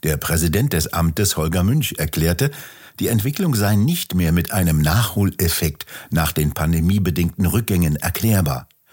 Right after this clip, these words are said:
Der Anstieg der Fallzahlen sei besorgniserregend, so das Bundeskriminalamt, weil sie nicht wüssten, wo es hingehe.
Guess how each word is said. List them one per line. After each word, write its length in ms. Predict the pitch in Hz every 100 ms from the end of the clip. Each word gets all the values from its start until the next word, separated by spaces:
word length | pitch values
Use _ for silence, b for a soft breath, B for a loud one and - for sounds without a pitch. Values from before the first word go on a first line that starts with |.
| B B -
Der 160 | 71 85
Anstieg 360 | 85 - 90
der 100 | 78
Fallzahlen 580 | - 87 98 90 85 92
sei 180 | 80 85
besorgniserregend, 1040 | 85 87 113 - 92 - 85 73 69 65 B B B -
so 260 | 82 76
das 260 | 73 69 69
Bundeskriminalamt, 1000 | - 73 73 82 80 85 82 - 92 82 B B B -
weil 280 | 95 101
sie 160 | 95 101
nicht 320 | 98 98 -
wüssten, 460 | 101 90 - 98 85
wo 220 | 92 85
es 160 | - -
hingehe. 500 | 131 135 85 67